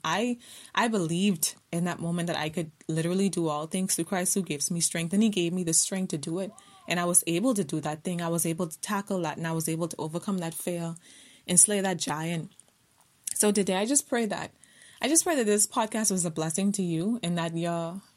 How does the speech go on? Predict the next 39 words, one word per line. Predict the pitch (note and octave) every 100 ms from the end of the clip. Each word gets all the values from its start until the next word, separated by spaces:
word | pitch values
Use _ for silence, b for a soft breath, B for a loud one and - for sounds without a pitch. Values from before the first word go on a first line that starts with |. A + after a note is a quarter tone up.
| -
you're | F#3 F3
really | E3+ E3+ G3+ G#3 G#3 - b b b
inspired | - F3+ - G#3 F#3+ G3
to | E3+
do, | D3 F3 F3+ F#3+ - -
to | A3
do | A3 A#3+
it | B3+
afraid. | - F3+ E3 D#3+ G3 -
You're | F3+
really | F#3 G#3
inspired | F#3+ E3+ - F#3+ F#3
to | -
confront | F#3 E3+ - G#3 F#3+
your | F#3
issues | E3+ - G3+ -
head | G#3+
on. | F3+ D#3 F3+ G#3+ B B B B
You're | - F3+
really | F#3 G3
inspired | F#3 - G3+ G3
to | F3
take | - A3+ G3+
your | F#3
fears, | - - G3 F#3 F#3 F#3
you | F3+
know, | E3+ D#3+ E3 - b b b b -
your | F3+
insecurities | E3+ E3+ F#3+ - G#3+ G#3 F3+
or |
whatever | E3+ E3+ F3 F#3+
else | F3 E3+
you | F#3+
may | F3
be | F3
struggling | F3+ - G3 G3 F#3+
with, | E3+ E3 - - _ _ -
you | F3+
know, | E3+ D#3+